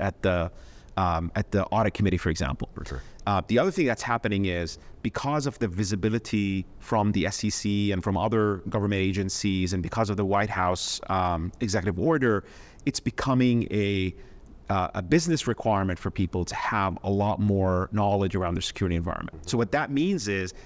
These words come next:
Speaker 1: the ciso now is interacting with the board on a regular basis.
Speaker 2: Mm-hmm.
Speaker 1: Uh, the C I O and the C T O are also incredibly involved, because when we talk about security posture now,
Speaker 2: Mm-hmm.
Speaker 1: it's not just about what the ciso owns,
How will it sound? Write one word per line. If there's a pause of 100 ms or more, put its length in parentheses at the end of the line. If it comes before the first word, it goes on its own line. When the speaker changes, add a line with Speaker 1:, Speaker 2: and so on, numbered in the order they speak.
Speaker 1:
the
ciso
now
is
interacting
with
the
board
on
a
regular
basis.
Speaker 2:
Mm-hmm. (260)
Speaker 1:
Uh,
the
C
I
O
and
the
C
T
O
are
also
incredibly
involved,
because
when
we
talk
about
security
posture
now,
Speaker 2:
Mm-hmm.
Speaker 1:
it's
not
just
about
what
the
ciso
owns,